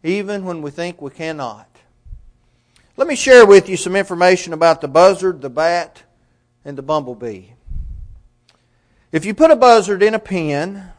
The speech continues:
six or eight feet square, and entirely open the top, the bird, in spite of his ability f-,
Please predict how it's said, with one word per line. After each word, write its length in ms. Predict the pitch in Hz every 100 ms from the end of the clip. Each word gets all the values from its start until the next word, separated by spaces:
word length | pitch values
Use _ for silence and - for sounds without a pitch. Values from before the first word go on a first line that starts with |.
| _
six 320 | - 190 208
or 100 | 190
eight 180 | 196 196
feet 220 | 190 202
square, 520 | - - 156 151 170 185
and 80 |
entirely 640 | 160 160 196 226 226 196 180
open 380 | 208 226 233 226
the 100 | 233
top, 640 | 147 123 120 - _ _ _ _ _ _ _ _ _ _ _ _ _ -
the 100 | 147
bird, 540 | 233 262 220 220 262
in 140 | 202
spite 400 | 170 - 220 220
of 80 | 190
his 200 | 190 196
ability 500 | 165 196 214 208 214
f-, 140 | -